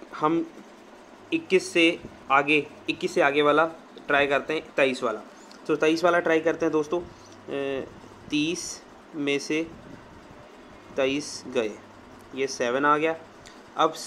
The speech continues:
तेईस को दो से किया, ये आ गया फ़ोर्टी सिक्स। अब फिफ्टी थ्री में से फ़ोर्टी सिक्स को म-, minus किया।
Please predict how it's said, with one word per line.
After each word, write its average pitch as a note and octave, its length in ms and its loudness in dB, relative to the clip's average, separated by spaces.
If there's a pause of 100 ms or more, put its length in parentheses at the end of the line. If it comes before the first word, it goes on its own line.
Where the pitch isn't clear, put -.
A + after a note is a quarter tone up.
(140)
तेईस E3+ 480 0 (1400)
को D#3+ 140 0
दो D3 200 2
से D#3+ 140 -2
किया, D3+ 220 -2
ये C#3+ 180 0
आ C#3 80 2
गया D3 120 -2
फ़ोर्टी D3+ 400 -4
सिक्स। - 420 -10 (100)
अब D3 180 -2 (360)
फिफ्टी - 340 -2 (100)
थ्री D#3+ 240 -2
में D3 220 0
से C#3+ 360 -4 (480)
फ़ोर्टी D3+ 280 0
सिक्स E3 320 -8
को D#3+ 140 0
म-, C#3+ 240 2
minus C3 400 0
किया। A2+ 220 -8